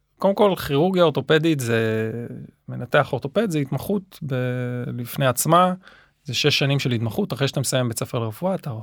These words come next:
בוחר, אתה רוצה להיות רופא עור, גניקולוג, אורתופד, ואחד מהדברים זה אורתופדיה,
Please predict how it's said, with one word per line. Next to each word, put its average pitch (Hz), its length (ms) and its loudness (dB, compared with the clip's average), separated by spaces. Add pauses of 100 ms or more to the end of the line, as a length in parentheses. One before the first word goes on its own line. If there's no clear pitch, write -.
(300)
בוחר, 123 460 -4 (380)
אתה - 80 -12
רוצה 113 180 -4
להיות 113 220 -4
רופא 120 280 -6
עור, 190 380 6
גניקולוג, 139 680 2
אורתופד, 151 540 2 (800)
ואחד 135 380 2
מהדברים 151 420 2
זה 139 60 0
אורתופדיה, 113 560 -2